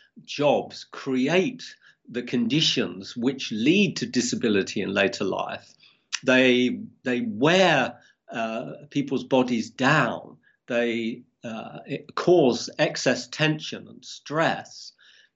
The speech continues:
which is also a major factor in, in, in leading to chronic conditions in later life. And then I would say also we need a remedial policy for those people who reach old age,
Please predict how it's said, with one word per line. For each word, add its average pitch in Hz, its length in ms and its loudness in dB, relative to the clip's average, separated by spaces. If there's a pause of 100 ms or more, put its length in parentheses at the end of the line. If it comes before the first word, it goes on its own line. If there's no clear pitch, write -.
(100)
which 135 360 -2
is 139 140 -2
also 170 420 4
a 95 80 -6
major 104 300 -6
factor 107 540 -6
in, 104 260 -14
in, 110 420 -4
in 107 160 0
leading 104 300 2
to 95 100 -8
chronic 107 320 0
conditions 107 460 -4
in 104 80 -4
later 104 300 -4
life. - 320 -6 (440)
And 165 120 4
then 240 460 6 (120)
I 185 100 0
would 185 140 -2
say 185 200 0
also 190 500 0
we 123 180 -4
need 190 400 2 (300)
a 139 80 0
remedial 135 580 4
policy 98 560 -4
for 151 100 -2
those 190 320 6
people 175 400 -2
who 120 380 0
reach 208 340 4
old 98 260 0
age, 60 500 -12